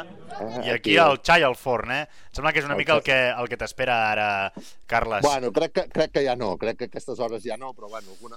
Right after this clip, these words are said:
Speaker 1: alguna cosa rascarem.
Speaker 2: Una tapeta, una
Speaker 1: Alguna
Speaker 2: tapeta
Speaker 1: cosa
Speaker 2: d'alguna,
Speaker 1: rascarem.
Speaker 2: d'alguna cosa. Que has d'agafar
Speaker 1: Apa, també
Speaker 2: forces.
Speaker 1: t'he de dir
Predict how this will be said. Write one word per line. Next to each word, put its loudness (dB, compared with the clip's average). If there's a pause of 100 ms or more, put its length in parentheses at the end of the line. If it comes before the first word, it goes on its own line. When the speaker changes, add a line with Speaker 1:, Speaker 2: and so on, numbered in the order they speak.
Speaker 1:
alguna -14
cosa -10
rascarem. -14
Speaker 2:
Una 0
tapeta, 4
una -2
Speaker 1:
Alguna -2
Speaker 2:
tapeta 2
Speaker 1:
cosa 0
Speaker 2:
d'alguna, -6
Speaker 1:
rascarem. -4
Speaker 2:
d'alguna -4
cosa. -4 (160)
Que 2
has 4
d'agafar 8
Speaker 1:
Apa, 2
també 8
Speaker 2:
forces. 2
Speaker 1:
t'he -2
de -10
dir -12